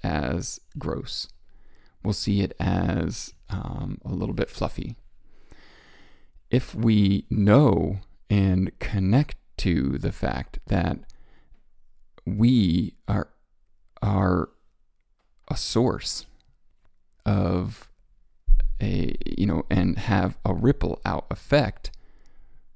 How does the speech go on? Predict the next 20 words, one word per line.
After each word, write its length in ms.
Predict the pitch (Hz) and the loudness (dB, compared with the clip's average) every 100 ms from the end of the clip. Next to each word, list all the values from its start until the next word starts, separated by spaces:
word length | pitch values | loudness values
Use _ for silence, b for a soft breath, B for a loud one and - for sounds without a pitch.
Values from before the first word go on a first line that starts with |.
| - _ - - - | -20 _ -20 -20 -6
on 200 | 95 90 | -4 -2
all 220 | - 107 | 0 0
that's 220 | 107 - | 0 -2
around 380 | - - 117 95 | -4 0 0 0
us, 180 | - - | -2 -4
you 100 | - | -4
know, 120 | 82 | -2
like 220 | 90 95 | 0 0
we're 100 | 78 | 0
this 220 | - 95 - | -2 -4 -2
big 240 | 90 80 | -2 -2
wave 520 | 87 98 117 90 95 | 0 2 4 2 0
sloshing 540 | - 98 92 - - - | -2 -4 -4 -4 -4 -2
around, 580 | 98 110 90 69 - - b b b b b b b - | 2 4 4 2 -2 -4 b b b b b b b -14
right? 340 | - - 110 - _ _ _ _ _ _ | -4 0 0 -2 _ _ _ _ _ _
If 180 | - 101 | -8 -4
we're 200 | 101 - | -6 -4
aware 500 | - 90 - 104 135 | -2 -2 0 2 4
of 200 | - - | 2 -2
that 320 | - 71 - | -4 -4 -6